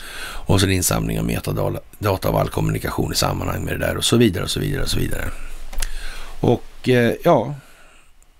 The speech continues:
att Ericsson är tvungna att hjälpa till med att städa bort sig själva, det är också helt säkert så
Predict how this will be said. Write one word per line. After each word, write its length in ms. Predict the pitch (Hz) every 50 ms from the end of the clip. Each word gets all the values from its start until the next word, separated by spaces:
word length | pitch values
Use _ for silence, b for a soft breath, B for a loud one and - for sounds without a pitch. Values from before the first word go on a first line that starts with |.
| - _ _
att 260 | - 120 117 - -
Ericsson 500 | - 139 127 110 95 95 - 110 110 110
är 40 | 98
tvungna 280 | - - 120 104 98 95
att 60 | 95
hjälpa 240 | 95 92 - - -
till 320 | - - 101 113 131 143
med 220 | 131 104 92 90
att 80 | - -
städa 300 | - - 113 - 101 92
bort 180 | 92 90 - -
sig 80 | -
själva, 500 | - 117 120 110 95 95 101 127 143 131 -
det 140 | - 131 117
är 40 | 95
också 300 | 87 - - - - 117
helt 240 | 113 107 104 107
säkert 420 | - 113 110 110 - - 123 117 -
så 240 | - 113 110 131